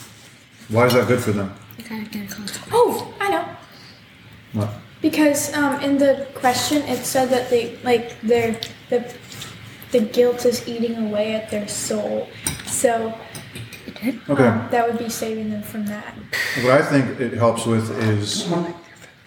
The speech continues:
Speaker 1: forcing your friend to be honest. Forcing your friend, not forcing them, but giving them an opportunity to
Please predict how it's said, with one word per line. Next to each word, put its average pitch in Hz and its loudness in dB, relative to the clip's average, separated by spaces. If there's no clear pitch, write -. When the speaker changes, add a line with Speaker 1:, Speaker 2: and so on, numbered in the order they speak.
Speaker 1:
forcing 135 4
your 113 2
friend 120 2
to 113 4
be 113 4
honest. 110 0
Forcing 135 4
your 120 0
friend, 110 2
not 185 2
forcing 160 4
them, 120 4
but 113 4
giving 135 6
them 127 2
an 120 0
opportunity 113 0
to 117 0